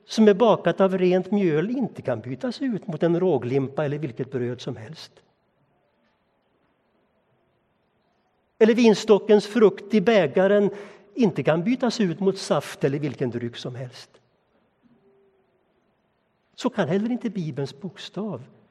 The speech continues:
bytas ut mot vilken sk-, skrift eller bokstav som helst. Men vi behöver tränga innanför höljet,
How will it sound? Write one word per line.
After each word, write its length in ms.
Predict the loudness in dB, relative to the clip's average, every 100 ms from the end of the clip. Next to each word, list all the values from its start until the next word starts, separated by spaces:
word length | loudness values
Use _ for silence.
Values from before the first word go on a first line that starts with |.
| _ _ _ _ _
bytas 400 | -2 -2 -4 -8
ut 360 | -12 -14 _ _ _ _ _ _ _ _ _ _ _ _ _
mot 200 | -6 -2
vilken 260 | -2 -2 -10
sk-, 140 | -10 _ _ _ -20 _ _
skrift 540 | -8 -2 -2 -2 -2 -2
eller 120 | 0
bokstav 460 | -4 -10 -10 -10
som 220 | -8 -10 -10
helst. 340 | -12 -16 -20 _ _ _ _ _ _ _ _ _ _
Men 360 | 2 2 0 -6
vi 100 | 0
behöver 220 | 0 0
tränga 580 | -4 -6 -2 0 0 -2 -8 -8
innanför 840 | -6 -6 -8 -8 -10 -8 -6 -6 -8 -20 _ _ _ _ _ -2
höljet, 800 | 0 2 0 -4 -4 -6 -12